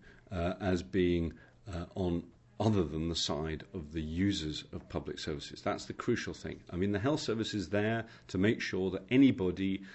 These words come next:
gets the best possible quality of health care whenever they need it, whenever they're sick, and regardless of their means. That's an absolutely fundamental principle. Now, um, I happen to believe, as, as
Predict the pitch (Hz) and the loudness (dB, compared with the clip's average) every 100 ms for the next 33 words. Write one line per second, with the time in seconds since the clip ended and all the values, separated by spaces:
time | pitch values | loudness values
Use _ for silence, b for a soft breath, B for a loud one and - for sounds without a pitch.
0 | B - 110 - - 90 - - 131 127 | B 0 0 0 -4 -4 0 4 4 2
1 | - - - - 117 113 98 90 80 B | -8 -14 -6 -2 0 0 0 -2 -4 B
2 | B - - 147 151 151 92 82 - 95 | B -2 6 8 8 4 -6 -6 -4 -2
3 | 95 - - 90 95 - 82 95 101 87 | -2 -4 -6 -6 -6 -6 -2 0 0 0
4 | 76 78 104 110 110 - 87 82 82 76 | -2 0 2 2 -2 -6 -8 -6 -6 -8
5 | 73 - 123 110 - B B 92 82 80 | -6 0 0 0 -4 B B -4 -2 -2
6 | 127 120 117 104 - 87 90 82 78 80 | 0 2 2 0 -2 0 0 0 0 0
7 | 76 71 - - - - 123 - - 113 | 0 -2 -4 -6 -8 -4 -4 -4 0 2
8 | 98 101 95 92 - 90 87 87 82 - | 4 2 -2 -6 -4 -2 -2 -4 -8 -8
9 | 95 90 - - B B B B 107 - | -6 -6 -8 -12 B B B B 2 2
10 | B B - 95 92 - 120 113 131 - | B B -4 -4 -2 6 8 8 4 0
11 | 90 95 95 117 117 - 92 - - | -2 2 2 4 0 -4 -10 -10 -8